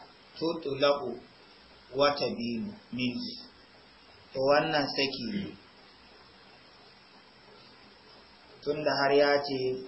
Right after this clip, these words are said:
"Fa taliqun, summa taliqun, aw fa taliqun bil fa'i." Ya yi amfani da fa.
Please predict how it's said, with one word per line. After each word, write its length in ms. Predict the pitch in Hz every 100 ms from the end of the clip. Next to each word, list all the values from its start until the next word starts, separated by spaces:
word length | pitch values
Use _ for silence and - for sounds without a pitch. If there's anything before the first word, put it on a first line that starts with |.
| -
"Fa 140 | - 123
taliqun, 640 | 127 143 147 147 147 139 120 -
summa 420 | 156 151 143 131 127
taliqun, 640 | 139 143 143 143 123 107 101 - - -
aw 160 | 151 156
fa 140 | 156 127 143
taliqun 680 | 147 147 147 147 143 120 101 - - - - - - - - - - - - - -
bil 280 | 113 131 127 123
fa'i." 320 | 135 139 135 110 - - - - - - - - - - - - - - - 120
Ya 160 | 127 139
yi 80 |
amfani 600 | 151 135 131 120 127 131
da 120 | 123 113
fa. 400 | - 123 123